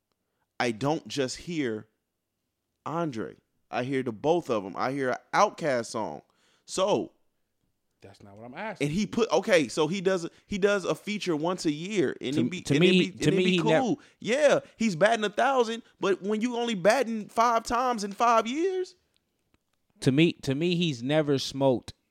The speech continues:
Speaker 3: Big Boi on a track.
Speaker 1: no.
Speaker 2: What?
Speaker 3: He's
Speaker 1: Ever.
Speaker 3: never smoked Big Boi on a track.
Speaker 2: And, and,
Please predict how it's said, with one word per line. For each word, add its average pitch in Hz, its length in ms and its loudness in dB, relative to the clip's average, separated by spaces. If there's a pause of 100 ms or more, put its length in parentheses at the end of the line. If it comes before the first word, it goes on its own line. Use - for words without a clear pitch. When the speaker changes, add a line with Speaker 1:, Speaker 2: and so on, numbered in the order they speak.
Speaker 3:
Big 104 220 -2
Boi 104 160 -2
on 92 100 -8
a 90 60 -10
track. 98 160 -10
Speaker 1:
no. 311 400 0
Speaker 2:
What? 640 460 -2 (200)
Speaker 3:
He's 127 140 0
Speaker 1:
Ever. 202 120 4
Speaker 3:
never 147 280 4
smoked 110 360 -2
Big 101 140 -4
Boi 98 100 -8
on 87 120 -8
a 87 40 -14
track. - 360 -14
Speaker 2:
And, 123 460 -16
and, 127 120 -16